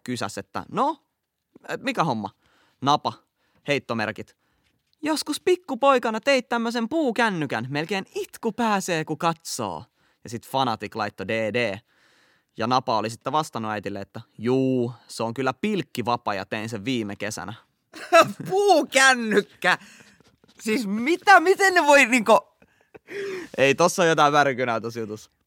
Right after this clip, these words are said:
Speaker 2: Puu-, hetkinen.
Speaker 1: Puukännykkä.
Speaker 2: Siis mieti nyt ensin, miltä niinku sun mielessä se puukännykkä näyttää,
Speaker 1: Mhm.
Speaker 2: ja sit miltä pilkkivapa näyttää, niin
Speaker 1: Mhm.
Speaker 2: eihän ne nyt niinku...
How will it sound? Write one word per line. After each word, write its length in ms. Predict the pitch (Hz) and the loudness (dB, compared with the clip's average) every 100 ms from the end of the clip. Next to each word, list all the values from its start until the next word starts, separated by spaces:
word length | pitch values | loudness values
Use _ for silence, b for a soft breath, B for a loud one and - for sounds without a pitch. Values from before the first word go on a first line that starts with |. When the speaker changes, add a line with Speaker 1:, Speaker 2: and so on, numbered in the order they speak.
| _ | _
Speaker 2:
Puu-, 360 | 175 233 180 - _ - - - | 0 0 -2 -6 _ -20 -20 -4
hetkinen. 420 | 143 - 110 87 | -2 -2 -2 -2
Speaker 1:
Puukännykkä. 640 | 92 185 147 127 107 107 - | 0 0 0 -2 -4 -8 -6
Speaker 2:
Siis 100 | 110 | 0
mieti 280 | 147 - 254 | 2 2 0
nyt 180 | 233 - | -2 0
ensin, 420 | 156 160 147 110 | -2 0 -2 -2
miltä 420 | 104 117 117 113 - _ _ - | -4 -2 0 0 -2 _ _ -10
niinku 240 | 98 92 | -8 -8
sun 160 | - 110 | -6 -4
mielessä 420 | 120 120 110 92 | 0 0 0 -6
se 80 | - | -10
puukännykkä 720 | - 170 135 110 98 85 - 87 | -4 -2 0 0 -2 -4 -8 -4
näyttää, 500 | 98 98 - 120 117 | -4 -4 0 0 0
Speaker 1:
Mhm. 100 | 139 151 - | -4 -10 -12
Speaker 2:
ja 60 | 95 | -8
sit 80 | |
miltä 320 | 117 135 127 123 | -2 -2 0 -2
pilkkivapa 720 | 151 165 - 104 98 92 87 | 0 0 -2 -4 -4 -4 -4
näyttää, 520 | 90 87 _ 90 87 | -4 -6 _ -6 -4
niin 120 | - | -2
Speaker 1:
Mhm. 60 | 135 | 0
Speaker 2:
eihän 200 | 143 160 | 0 4
ne 100 | 156 | 2
nyt 200 | 143 - _ - | 2 -4 _ -10
niinku... 380 | 95 95 92 | -6 -4 -4